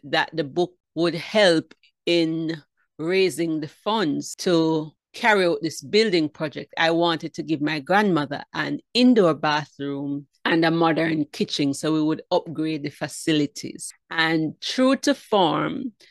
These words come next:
some of those who read the book decided to come on board and support me in that endeavor. So right away, you are seeing how a book can be leveraged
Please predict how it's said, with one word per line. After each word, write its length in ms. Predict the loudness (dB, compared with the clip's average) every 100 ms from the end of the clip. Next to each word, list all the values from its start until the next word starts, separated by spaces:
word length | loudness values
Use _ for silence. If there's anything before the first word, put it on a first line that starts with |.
| -10
some 280 | -2 0 0
of 180 | 0
those 440 | 2 4 2 0 -4
who 460 | 0 2 2 0
read 360 | 2 2 0 -4
the 80 | -8
book 640 | -2 0 0 -4 -18 -20 _ _ _ _ _ _ -6
decided 600 | -4 -2 0 0 -2 -6
to 120 | -12
come 440 | -12 -2 0 0 -6 -6
on 300 | -4 -2 0
board 440 | 0 -2 -6 -10 -14 -10
and 400 | -6 -4 -4 -6 -6
support 640 | -2 -2 0 2 2 2
me 300 | -2 -2 -2 -2
in 260 | -2 -2 -4
that 340 | -4 -6 -8 -18 -6
endeavor. 760 | -2 -2 0 0 0 -2 -8 -8 _ -20 _ -10
So 280 | 0 2 4
right 240 | 4 4
away, 300 | 4 4 4
you 180 | 4 4
are 160 | 2
seeing 640 | 0 -6 -4 -2 -2 -2 -4 -8 -12
how 600 | -2 2 2 0 -4 -8 -16 _ -20 _ 0
a 120 | 0
book 400 | 4 4 4 0 -8
can 300 | 0 2 4
be 80 | 4
leveraged 800 | 6 4 4 2 -4 -4 -6